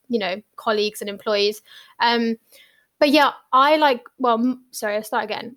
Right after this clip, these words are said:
My approach to working with a client and within social media, it's very personal. And I get this impression that working with an agency, it's like they kind of just hand it off to someone or they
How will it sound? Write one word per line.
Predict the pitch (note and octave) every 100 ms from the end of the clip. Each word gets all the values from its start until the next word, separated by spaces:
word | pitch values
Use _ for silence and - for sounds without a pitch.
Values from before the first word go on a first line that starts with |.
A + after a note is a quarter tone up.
| B3+
My | B3+ C#4+
approach | C#4 C#4 C4+ A#3 G#3+ - - _ -
to | - A#3+ A3+ G#3+ A3
working | C4 C4+ C4 A#3+
with | A3+
a | A3+
client | - A3 G3+ -
and | A3
within | A3 A3
social | G#3+ G#3 G#3 A3+
media, | A3 G#3+ G3 -
it's | C4+ -
very | G#3+ A#3 A3
personal. | A3 A#3 A3+ A#3 - C4 D#4+ E4+ -
And | B3
I | A#3+ A#3+ A#3+ _ G#3+
get | D4 -
this | C#4+ -
impression | C#4 B3 B3 A#3+ - A3+
that | A3+
working | A#3+ B3 B3+ B3+
with | B3
an | A#3+ A#3
agency, | A#3 A3+ A3+ G3 A3+
it's | G#3 -
like | A3+ G3+ - _ _ _ _
they | A#3+
kind | B3 C4
of |
just | A#3+ A#3+
hand | A#3 B3 B3+
it | G#3+
off | A#3 A#3
to | -
someone | - A#3 A3+ A3
or | A3
they | G#3 G#3+